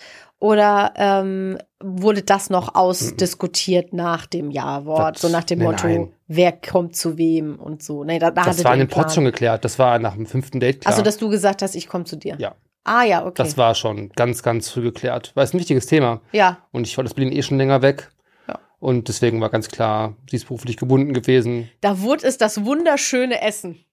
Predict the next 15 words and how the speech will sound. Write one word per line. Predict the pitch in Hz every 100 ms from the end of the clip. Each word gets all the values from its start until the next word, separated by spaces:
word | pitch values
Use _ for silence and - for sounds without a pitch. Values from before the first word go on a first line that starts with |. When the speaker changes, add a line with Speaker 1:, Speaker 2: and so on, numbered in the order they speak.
| _ _ _
Speaker 2:
Ja. | 175
Speaker 1:
Schön, | - 330 339 330 269 - 196 -
Speaker 2:
<laughs> | _
Speaker 1:
schön. | - - - 330 339 320 254 196 - _ _ _ _
Mensch, | 220 233 214 - - _ _ _ _
da | 214
will | 214
Speaker 2:
Hat | 151
Speaker 1:
man | -
Speaker 2:
sich | 170
Speaker 1:
doch | 185
Speaker 2:
gelohnt, | 143 131 113 110
ja. | 117
Speaker 1:
Ja, | 107 95 - _ _ 185 _
ja. | 233 190 147